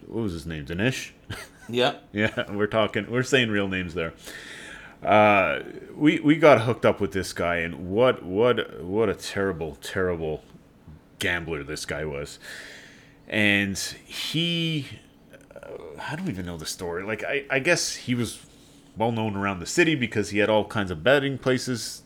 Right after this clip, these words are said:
Speaker 1: to,
Speaker 2: Yeah, he
Speaker 1: to,
Speaker 2: had all
Speaker 1: to
Speaker 2: kinds
Speaker 1: bet
Speaker 2: of
Speaker 1: at.
Speaker 2: debt, all kinds of
Speaker 1: All
Speaker 2: debt,
Speaker 1: kinds of
Speaker 2: too.
Speaker 1: debt.
Speaker 2: All
Speaker 1: Yeah, that's what it was.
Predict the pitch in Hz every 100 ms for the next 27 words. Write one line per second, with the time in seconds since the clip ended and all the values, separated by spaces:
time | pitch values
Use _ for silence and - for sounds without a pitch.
0 | - - - - 113 107 98 78 127 151
1 | 110 120 107 113 113 107 98 131 - 131
2 | 143 143 120 156 156 135 143 113 127 110
3 | 107 92 - 85 101 90 80 110 110 95
4 | 82 55 71 71